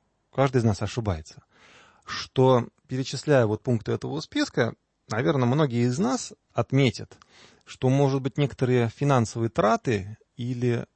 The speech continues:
траты времени, сил, вот здоровья, даже лет,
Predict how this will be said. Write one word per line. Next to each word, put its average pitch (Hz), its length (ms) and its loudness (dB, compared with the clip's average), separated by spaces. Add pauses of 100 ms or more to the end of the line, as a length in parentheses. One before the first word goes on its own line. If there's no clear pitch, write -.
(420)
траты 117 320 0
времени, 110 480 4
сил, 127 460 0
вот 98 260 -6
здоровья, 127 560 2
даже 107 400 -2
лет, 131 500 0